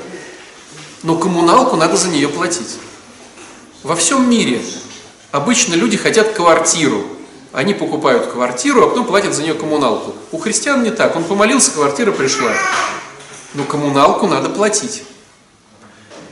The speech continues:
Во всём мире, чтобы получить отношения,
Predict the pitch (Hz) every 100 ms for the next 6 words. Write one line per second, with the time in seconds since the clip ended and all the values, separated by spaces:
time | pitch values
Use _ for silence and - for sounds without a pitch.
0 | - - 143 160 - 240 233 277 220 -
1 | 208 - 202 196 233 208 196 208 202 254
2 | 262 240 147 117 87